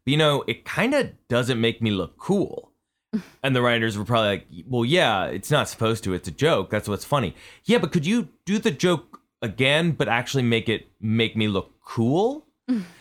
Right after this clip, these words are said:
Speaker 1: And, uh, uh, "Oh, and this comedic scene, I know it's, you should shoot it like a comedy, but could you actually shoot it in a way that makes me look very cool?" And that's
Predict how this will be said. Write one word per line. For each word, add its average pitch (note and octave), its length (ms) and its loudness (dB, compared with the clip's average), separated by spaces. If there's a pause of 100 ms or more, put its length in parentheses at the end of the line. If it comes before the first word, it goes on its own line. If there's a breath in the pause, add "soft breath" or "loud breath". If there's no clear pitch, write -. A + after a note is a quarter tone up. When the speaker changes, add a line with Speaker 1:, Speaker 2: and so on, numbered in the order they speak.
(140 loud breath)
Speaker 1:
And, E3 400 2
uh, C3 380 2
uh, C#3 300 2
"Oh, F#3+ 180 2
and E3+ 160 0
this E3 220 0
comedic D3+ 420 0
scene, A3 340 0
I D3 140 0
know G3+ 220 2
it's, - 280 -4
you B2+ 340 -2
should G2+ 260 -4
shoot C4 360 0
it D3 160 2
like A2 220 0
a F#2+ 60 -6
comedy, A#2+ 600 0 (220 loud breath)
but D#3 220 -2
could D#3+ 160 0
you B2+ 100 4
actually D#3 480 0
shoot C#3 320 0
it C#3 140 2
in A#2+ 140 0
a A2+ 60 2
way A2+ 180 2
that A2+ 120 0
makes A2 280 -2
me A2+ 100 2
look G#2+ 320 -2 (240 loud breath)
very G#2+ 500 0
cool?" E3 680 0 (420 loud breath)
And C#3 180 4
that's E3 320 2